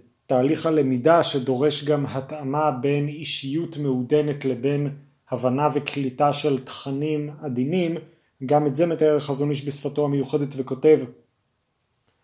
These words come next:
"בסוד החוכמה נימים דקים, שרירים עדינים,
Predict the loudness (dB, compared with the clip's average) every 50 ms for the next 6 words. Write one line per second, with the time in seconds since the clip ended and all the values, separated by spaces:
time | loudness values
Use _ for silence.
0 | _ _ _ _ -4 -4 -2 2 2 2 6 6 4 4 4 -4 -4 -2 0 2
1 | 2 2 2 2 0 0 2 2 2 2 2 4 2 0 -2 0 -2 0 0 2
2 | 2 0 -2 -4 -14 -20 _ _ _ _ -12 -8 -6 -4 -2 0 2 2 4 4
3 | 4 6 4 4 4 4 2 2 2 2 2 2 0 -4